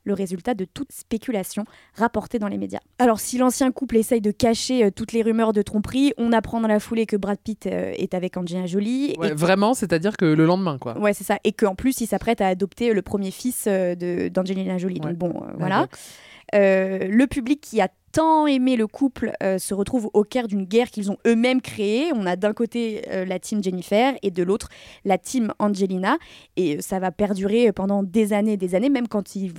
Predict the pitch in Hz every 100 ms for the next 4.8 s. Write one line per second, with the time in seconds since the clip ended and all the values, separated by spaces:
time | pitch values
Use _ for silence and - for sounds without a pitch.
0 | - - 196 175 180 175 175 185 190 185
1 | 180 175 202 175 170 185 180 180 175 -
2 | 185 180 202 196 190 170 190 254 220 180
3 | _ 240 202 190 185 247 - - - -
4 | 185 180 - - 190 220 220